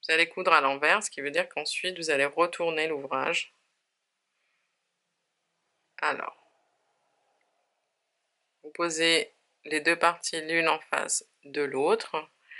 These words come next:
Et moi, ce que je fais pour que la, la couture ne soit pas trop, euh, épaisse, c'est que je prends simplement les brins intérieurs. Voilà. Je passe plusieurs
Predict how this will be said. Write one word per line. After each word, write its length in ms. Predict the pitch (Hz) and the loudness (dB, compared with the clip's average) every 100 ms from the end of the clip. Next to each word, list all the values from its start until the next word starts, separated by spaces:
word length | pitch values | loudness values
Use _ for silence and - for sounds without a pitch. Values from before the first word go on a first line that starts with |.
| - - _ - | -18 -20 _ -2
Et 100 | 156 | 2
moi, 180 | 175 | 4
ce 100 | 202 | 2
que 100 | - | 0
je 100 | 156 | 0
fais 120 | - 175 | 2 0
pour 160 | 170 | -2
que 100 | - | 0
la, 220 | 143 135 | 2 2
la 240 | 135 139 143 | 2 -2 -2
couture 320 | - - 175 | -4 -2 -2
ne 120 | 170 | 0
soit 300 | 156 151 143 | -4 -6 -4
pas 140 | 165 165 | -2 -2
trop, 640 | - - - 175 175 175 - - - - - - - - - _ _ _ - | -4 -14 -2 0 2 -2 -10 -14 -12 -10 -10 -10 -12 -16 -20 _ _ _ -8
euh, 200 | 147 151 - | -2 0 2
épaisse, 560 | 196 196 160 190 - 160 - | 2 6 4 6 6 4 2
c'est 200 | - 160 | -2 -2
que 100 | 165 | -4
je 100 | 160 | -4
prends 200 | 160 175 | 2 2
simplement 520 | 175 175 170 170 175 | 2 -2 -4 2 4
les 160 | 165 156 | 4 2
brins 340 | 147 160 156 - _ | 2 4 4 2 _
intérieurs. 880 | 170 170 170 160 156 147 143 156 208 _ _ _ _ _ _ _ _ _ _ _ _ _ _ _ _ _ _ _ _ _ _ _ _ _ _ _ _ _ _ _ _ _ _ _ _ _ _ _ _ _ _ _ 147 | 2 2 0 -2 -2 -2 0 -2 -4 _ _ _ _ _ _ _ _ _ _ _ _ _ _ _ _ _ _ _ _ _ _ _ _ _ _ _ _ _ _ _ _ _ _ _ _ _ _ _ _ _ _ _ _
Voilà. 180 | 147 - _ _ - - _ | -20 -20 _ _ -20 -20 _
Je 120 | - 170 | -8 0
passe 260 | 185 196 | 2 0
plusieurs 480 | - 190 185 180 175 | -6 -8 2 2 2